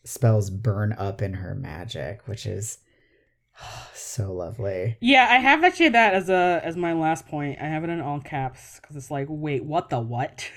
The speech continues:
Speaker 2: <laughs> Holy
Speaker 1: Right?
Speaker 2: shit!
Speaker 1: It's so good.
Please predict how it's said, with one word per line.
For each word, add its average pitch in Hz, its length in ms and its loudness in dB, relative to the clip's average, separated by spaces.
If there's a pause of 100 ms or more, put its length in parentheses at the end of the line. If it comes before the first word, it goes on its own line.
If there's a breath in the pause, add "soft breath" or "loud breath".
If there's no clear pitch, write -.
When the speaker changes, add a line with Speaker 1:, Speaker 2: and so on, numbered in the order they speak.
Speaker 2:
<laughs> 698 1300 6
Holy 349 560 8
Speaker 1:
Right? 403 180 6
Speaker 2:
shit! - 460 -2 (300)
Speaker 1:
It's 151 240 4
so 123 680 6
good. 107 800 6